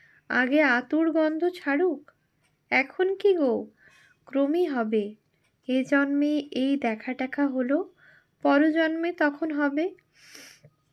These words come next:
স্বপ্নে টপ্নে হয়তো দর্শন হয়, ঠাকুরকে এখন চাক্ষুষ দেখা,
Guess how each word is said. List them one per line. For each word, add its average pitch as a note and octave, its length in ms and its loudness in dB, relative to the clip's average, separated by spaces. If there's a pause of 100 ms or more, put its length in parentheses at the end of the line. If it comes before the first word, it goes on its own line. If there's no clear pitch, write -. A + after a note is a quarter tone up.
(1400)
স্বপ্নে D#4 480 2
টপ্নে F#4 520 0
হয়তো C#4+ 420 0
দর্শন C#4 540 -2
হয়, G#3+ 320 -10 (340)
ঠাকুরকে C4 760 -2
এখন B3+ 440 -4
চাক্ষুষ C#4+ 760 -4
দেখা, G#3+ 520 -6